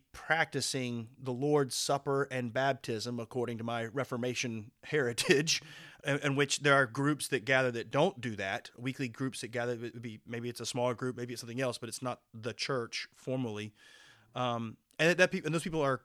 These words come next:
are going out, right? If, if it's a holy huddle that's not doing anything for the sake of the kingdom, then it also doesn't feel like the church. It doesn't seem like the church because of the commands of God to go and make disciples.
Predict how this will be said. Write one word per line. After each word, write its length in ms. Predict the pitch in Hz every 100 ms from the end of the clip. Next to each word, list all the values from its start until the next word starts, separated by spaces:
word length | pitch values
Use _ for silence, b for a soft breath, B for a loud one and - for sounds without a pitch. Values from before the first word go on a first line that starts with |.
| -
are 140 | 135
going 340 | 117 143 131
out, 260 | 131 113 -
right? 260 | 131 131 131
If, 140 | 120 -
if 240 | 131 -
it's 140 | 120
a 60 | 123
holy 260 | 151 156 120
huddle 240 | 139 131
that's 160 | 123 147
not 200 | 139 104
doing 280 | 139 139
anything 300 | 131 127 127
for 80 | 123
the 60 | 113
sake 180 | 135 110
of 40 |
the 60 | 104
kingdom, 320 | 160 127 113
then 120 | 113
it 140 | 117
also 300 | 143 131 -
doesn't 240 | 120 117 -
feel 260 | - 131
like 200 | 117 117
the 80 | -
church. 320 | - 127 110
It 20 | 123
doesn't 180 | 120
seem 160 | - 135
like 140 | 113
the 80 | -
church 500 | - 131 117 - - B
because 300 | 123 120 139
of 60 | 117
the 80 | 107
commands 360 | 123 117 117
of 120 | 110
God 260 | 113 117 113
to 300 | 113 107 107 b b 123
go 180 | 123
and 120 | 120 107
make 200 | 113 -
disciples. 760 | 104 - 113 - - - -